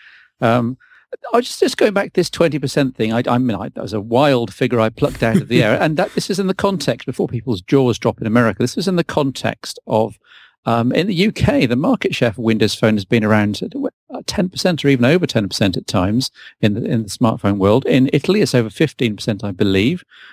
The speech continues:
Speaker 1: Um, and in many other markets around the world, it's up in that ten percent, fifteen percent
Speaker 2: That's right.
Speaker 1: bracket. But in America, of course, the, the, the land of the free, the one where all these stats are <laughs> kind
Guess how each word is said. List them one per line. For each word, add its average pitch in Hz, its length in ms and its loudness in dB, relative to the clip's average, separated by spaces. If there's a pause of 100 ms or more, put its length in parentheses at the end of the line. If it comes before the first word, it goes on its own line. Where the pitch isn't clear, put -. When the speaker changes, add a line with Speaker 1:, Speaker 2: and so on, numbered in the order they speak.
(200)
Speaker 1:
Um, 131 180 4
and 147 160 4
in 151 140 4
many 233 200 2
other 180 200 0
markets - 420 -2
around 101 160 2
the 98 80 -6
world, 104 240 2
it's 131 180 -4
up 151 220 -2
in 131 140 4
that 131 200 2
ten 127 240 0
percent, 123 420 -4
fifteen 117 340 -4
percent 123 300 -4
Speaker 2:
That's - 140 -14
right. 120 220 -8 (180)
Speaker 1:
bracket. 185 460 0
But 139 140 0
in 143 180 2
America, 165 440 2
of 101 100 -2
course, 120 360 -2
the, 110 260 0
the, 107 180 -2
the 107 100 -2
land 131 300 4
of 113 80 0
the 107 60 -2
free, 123 280 2
the 127 80 4
one 123 160 4
where 123 160 4
all 135 340 -2
these 120 220 0
stats - 300 -4
are 127 60 -6
<laughs> - 180 -8
kind 127 180 0